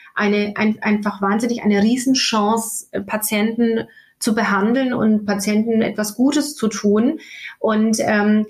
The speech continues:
man muss ja persönlich sa-, gar nicht unbedingt dahinter stehen, ja. Ich könnte ja sagen, okay, für mich könnte ich mir das nicht vorstellen, weil ich einfach vielleicht nicht so oft auf mein Smartphone schaue oder weil ich das nur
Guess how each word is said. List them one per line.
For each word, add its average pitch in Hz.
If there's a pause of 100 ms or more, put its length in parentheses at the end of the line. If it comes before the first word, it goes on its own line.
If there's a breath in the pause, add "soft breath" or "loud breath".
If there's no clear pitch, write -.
(320 loud breath)
man 220
muss 320
ja 262
persönlich 254
sa-, 220
gar 220
nicht 240
unbedingt 247
dahinter 269
stehen, 160
ja. 202
Ich -
könnte 247
ja 214
sagen, 233
okay, 240
für 226
mich 285
könnte 247
ich 240
mir 240
das 226
nicht 277
vorstellen, 190
weil 226
ich 269
einfach 214
vielleicht 202
nicht 208
so -
oft 208
auf 214
mein 202
Smartphone 202
schaue 240
oder 196
weil 208
ich 233
das -
nur 208